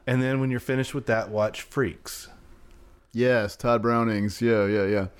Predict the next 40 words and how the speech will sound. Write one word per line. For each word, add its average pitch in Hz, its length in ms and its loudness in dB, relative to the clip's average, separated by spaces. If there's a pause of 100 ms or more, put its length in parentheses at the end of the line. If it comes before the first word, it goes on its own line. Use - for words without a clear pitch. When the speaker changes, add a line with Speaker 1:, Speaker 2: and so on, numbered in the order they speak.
(1080)
Speaker 2:
Oh, 202 100 2
that's 202 200 2
a 170 60 0
good 156 240 2
companion 120 560 0
piece 104 360 -2
for, 104 420 0
uh, 95 400 0
both 110 300 0
of 95 60 -6
these 92 180 -2
movies, 95 200 -4
Speaker 1:
There's - 160 0
some - 120 0
Speaker 2:
yeah. 98 120 0
Speaker 1:
gr-, 127 100 -8
there 170 180 0
are 156 60 0
some 131 180 -8
great 120 320 -2
Carney 110 380 0
movies 107 440 -2
out 101 280 -2
there, 101 380 -2
uh, 104 320 -8
to, 104 140 -6
to 104 140 -10
watch, 98 380 -4
and 98 240 -2 (680)
y-, 110 220 -6
you, 123 220 -2 (120)
it's, 135 240 -2 (140)
it's 131 280 -4
almost 127 340 0
like 110 160 -2
a 113 100 0
subgenre 104 920 -2
of 101 120 -2
its 95 180 -8
own 101 380 -6